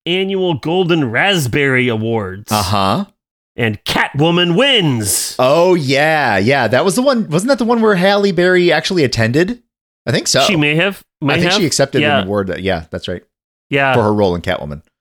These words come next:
Speaker 1: Yeah. Uh, yeah. Well, you know, i-, if you lean into it, it can
Speaker 2: Oh.
Speaker 1: be good.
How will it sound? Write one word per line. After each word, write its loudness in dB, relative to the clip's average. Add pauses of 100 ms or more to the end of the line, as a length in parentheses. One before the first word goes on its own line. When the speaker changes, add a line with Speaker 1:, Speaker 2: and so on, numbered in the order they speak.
(340)
Speaker 1:
Yeah. 0
Uh, -6 (480)
yeah. -4 (120)
Well, -8 (160)
you -10
know, -10 (500)
i-, 0
if -2
you -2
lean 0
into 0
it, -4 (300)
it 0
can -2
Speaker 2:
Oh. 0
Speaker 1:
be 0
good. -4